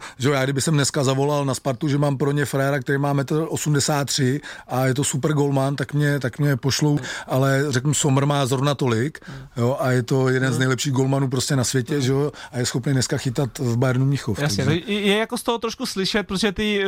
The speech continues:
Speaker 2: že jo, i trénuješ mladý kluky, že jako
Speaker 1: Jasně,
Speaker 2: trošku
Speaker 1: že
Speaker 2: malinko sympatizuješ třeba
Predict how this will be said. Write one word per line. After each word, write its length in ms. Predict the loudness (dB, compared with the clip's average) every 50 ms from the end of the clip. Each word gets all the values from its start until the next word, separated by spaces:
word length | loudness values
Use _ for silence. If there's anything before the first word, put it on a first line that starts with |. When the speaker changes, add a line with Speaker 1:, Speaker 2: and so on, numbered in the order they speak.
| 2
Speaker 2:
že 120 | 2 2 2
jo, 300 | 0 0 0 -2 -2 0 0
i 100 | -2 0
trénuješ 380 | 0 0 0 2 0 -2 0 -2
mladý 200 | 0 0 0 -2
kluky, 260 | -2 -4 -4 -2 0
že 80 | 0
jako 140 | 0 0 0 -2
Speaker 1:
Jasně, 60 | -2
Speaker 2:
trošku 320 | -2 -2 0 -2 -2 -2 -4
Speaker 1:
že 60 | -6 -4
Speaker 2:
malinko 420 | -2 0 0 0 0 -2 -2 -4 -4
sympatizuješ 760 | -2 0 0 0 0 0 -2 -2 -2 -2 0 0 0 0 -2
třeba 420 | -2 -4 -2 0 0 0 -2 -4